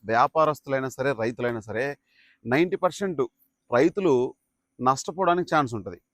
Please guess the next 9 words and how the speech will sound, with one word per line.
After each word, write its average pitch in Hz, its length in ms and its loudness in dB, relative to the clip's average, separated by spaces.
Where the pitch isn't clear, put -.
నైంటీ 156 320 0
పర్సెంట్ 165 400 -4
రైతుల్లో 165 420 2
కూడా 180 120 6
బాగుపడడానికి 151 600 2
కొంతమందికి 160 480 -6
ఛాన్స్ 127 260 -2
ఉంటది. 92 200 -16
కానీ 156 180 4